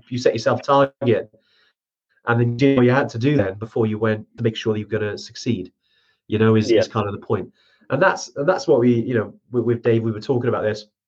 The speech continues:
Speaker 1: about once you get that in the diary and you've got something to work through, your mind kind of gives you that kick every morning. You know, if you're waking up a bit tired, if you're thinking, "Oh, do I go out now, or do I, do I, you know,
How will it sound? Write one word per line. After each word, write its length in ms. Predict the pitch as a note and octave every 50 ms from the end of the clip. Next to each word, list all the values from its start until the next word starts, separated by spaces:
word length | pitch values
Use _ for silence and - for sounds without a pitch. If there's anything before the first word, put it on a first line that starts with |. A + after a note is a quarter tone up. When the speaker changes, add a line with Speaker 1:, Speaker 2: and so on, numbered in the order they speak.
| _ _ _ _ _ _ _ _ _ _ _ _ _ - - A#2+
Speaker 1:
about 260 | A#2 A2+ A2 A2+ C3
once 180 | D3 C#3 -
you 80 | - B2+
get 180 | C#3+ C#3 - -
that 140 | B2 B2 B2+
in 140 | B2+ B2 A#2+
the 80 | A2+
diary 400 | A2+ A#2+ A#2+ B2 B2 A#2 G#2+ G#2+
and 80 | G#2 G#2+
you've 100 | G#2+ -
got 160 | F3 - -
something 240 | - C#3 B2+ B2 B2
to 80 | C3+ A#2+
work 240 | B2+ C3+ C#3 C3 B2 - -
through, 240 | - E3+ E3+ E3+ E3 - _ _ _ _ -
your 120 | C#3 C#3
mind 560 | C#3+ D#3+ E3 F3+ F3+ F3+ E3+ D3+ C#3 A#2+ A#2+ - _ _ _ _ _ _ _ _ _ _
kind 160 | - D#3+ D3
of 80 | C#3+ B2
gives 240 | D#3 D#3 C3+ C3 C#3
you 120 | C#3+ C#3 C3+
that 260 | C#3+ B2+ - - -
kick 360 | - D#3 D#3+ E3 E3 - - _ -
every 240 | C3+ C3+ C3+ C#3 C#3
morning. 480 | C3+ C#3 C#3+ C#3+ C#3+ C#3+ D3+ D3 C#3+
You 100 | C#3 C#3+
know, 160 | C3+ C3 C3+ C3+
if 120 | C3+ C3
you're 100 | B2+ A#2
waking 260 | C3 C#3 C#3 D3+ D3+
up 60 | B2
a 20 | B2
bit 180 | - - -
tired, 520 | - - C3+ C3 C3 C3 C3+ C3+ C3 B2+ - _ _ _ _ _ _ _ -
if 100 | A#2+ A#2
you're 100 | B2 A#2+
thinking, 180 | B2+ A#2 B2 C3
"Oh, 100 | B2 A#2+
do 140 | B2 C#3 C#3+
I 40 | C#3
go 100 | D3+ D3+
out 160 | D3 D3 C#3+
now, 280 | D3 D3+ D3+ D3+ D3+ D3+
or 100 | C#3+ B2+
do 160 | A#2+ B2 B2
I, 160 | A#2+ A#2+ A#2+
do 180 | A#2 A#2+ A#2+ B2
I, 60 | B2
you 60 | B2 A#2 A#2 A#2+ A#2+
know, 60 | A#2